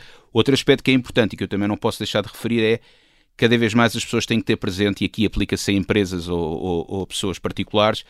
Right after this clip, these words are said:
que o seguro é um, é um, é um contrato dinâmico, ou seja, é preciso, é preciso que se olhe para o contrato quase numa base, não digo diária, mas mensal, e que sempre que exista uma atualização do recheio na casa, ou seja, que se fizer uma compra de mobília nova ou que tiver feito,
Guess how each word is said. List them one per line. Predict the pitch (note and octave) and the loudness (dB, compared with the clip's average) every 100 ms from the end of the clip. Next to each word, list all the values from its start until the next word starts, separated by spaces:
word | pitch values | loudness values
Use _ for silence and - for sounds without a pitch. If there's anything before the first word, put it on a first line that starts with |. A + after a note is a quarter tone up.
| _ _ _ _ - | _ _ _ _ 0
que | C#3 | 2
o | |
seguro | - B2+ C3+ C3 | 2 4 6 6
é | |
um, | B2 G2+ | 4 2
é | A#2+ | -2
um, | A#2 | -2
é | B2 | 0
um | |
contrato | B2 B2 B2 A2 | 0 2 2 2
dinâmico, | A2 G2 E2+ F2 F#2+ | -2 -2 -4 -6 -8
ou | |
seja, | - F#2 A2 | -6 -6 -4
é | G2 | -6
preciso, | - - C3+ A#2 - | -6 -4 -4 -4 -4
é | A#2+ | -4
preciso | - - C#3 - | -4 -6 -6 -6
que | |
se | - C3 | -2 2
olhe | A#2 | 2
para | B2+ A#2 | 2 -2
o | |
contrato | - A2+ A2+ G2+ - | -2 -2 0 -2 0
quase | A2 G2+ | -2 0
numa | A2 A2 | 0 2
base, | G#2+ F#2+ A2 | 0 0 -2
não | |
digo | A2 G2 | -4 -2
diária, | G2+ A2 A2 A2 | 4 4 6 2
mas | G#2 G2 - - - - | 0 -2 -6 -12 -14 -2
mensal, | A2+ A#2 - A2+ A#2 C3 _ _ _ _ - | 0 0 2 4 4 0 _ _ _ _ -8
e | C3 | -2
que | D3 B2 | 2 2
sempre | - - C#3 - | 2 2 2 0
que | D3 | -4
exista | A2+ B2 - | -2 -2 0
uma | A2+ | 2
atualização | A#2+ B2 A#2 A2 G#2+ A#2 A2 | 2 2 0 0 -2 0 0
do | G#2+ | 0
recheio | - - A#2 G2+ F2+ | 0 2 4 4 0
na | F#2+ | -4
casa, | - G2+ G2 | 0 0 0
ou | G2+ | -4
seja, | G#2 F#2 | -6 -6
que | - | -8
se | - | -8
fizer | F#2+ A#2 | 0 4
uma | A2+ A2+ | 4 2
compra | A#2+ A#2 G#2 G#2+ | 2 0 0 0
de | G#2+ G#2 | 0 0
mobília | G2+ A2 G#2 G#2 | 2 0 2 2
nova | A2+ A2 G#2 | 4 2 2
ou | G2+ | -2
que | - | -2
tiver | A2+ A2+ G#2+ | -2 0 0
feito, | A#2+ | 0